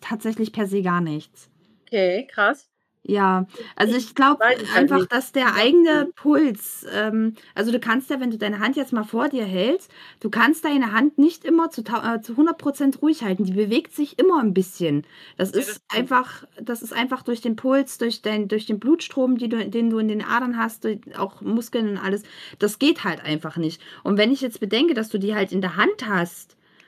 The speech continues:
Speaker 1: ich kann mir nicht vorstellen, dass du da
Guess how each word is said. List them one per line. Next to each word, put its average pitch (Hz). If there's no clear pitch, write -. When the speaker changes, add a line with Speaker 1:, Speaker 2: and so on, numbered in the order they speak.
Speaker 1:
ich -
kann 254
mir 359
nicht 320
vorstellen, 196
dass 208
du 226
da 262